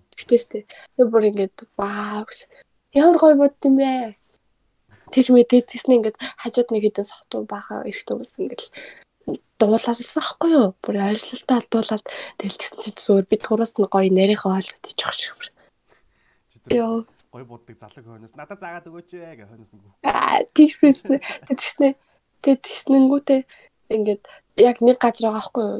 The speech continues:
Speaker 1: Тэг газар нэлийн удаж удаж байгаа бараг цаг гарan байж байгаад ингээд дотор орж байгаа байхгүй юу?
Speaker 2: Мгм.
Speaker 1: Тэг ороод тэг нөгөө бахарантаа ингээд байжсэн чинь ингээд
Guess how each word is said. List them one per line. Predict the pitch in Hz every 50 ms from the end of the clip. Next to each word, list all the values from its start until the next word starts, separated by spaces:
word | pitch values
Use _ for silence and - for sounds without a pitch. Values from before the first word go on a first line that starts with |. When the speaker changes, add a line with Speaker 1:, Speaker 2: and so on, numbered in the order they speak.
| -
Speaker 1:
Тэг | _ - - -
газар | _ 202 208 - 247 240
нэлийн | 240 226 220 - - 330 330 285
удаж | 226 226 - - 240 -
удаж | 226 214 - - -
байгаа | _ - 202 202 -
бараг | - 196 208 208 202
цаг | - - 247 -
гарan | - 240 226 220 208
байж | 202 202 196 -
байгаад | 196 190 190 - -
ингээд | 196 196 202 -
дотор | - - - 214 214
орж | 208 208 -
байгаа | - 269 247 240
байхгүй | - - - -
юу? | 254 - - _ _ _ _ _
Speaker 2:
Мгм. | _ 95 92 92 _ _ _ _ _ _ _ _ _
Speaker 1:
Тэг | - 247
ороод | 220 214 220 226 233 233
тэг | - 226 220
нөгөө | 202 196 202 202 202
бахарантаа | - 202 - - 202 202 202 - 190
ингээд | 190 190 190 190 - - - - - - _ _
байжсэн | - 196 190 - - 196 - - 202 196
чинь | - - - - - - - - _ _ _ _ _ _ _ _ _ _ _ _ _ _ _ _ _ _
ингээд | - 214 190 190 175 -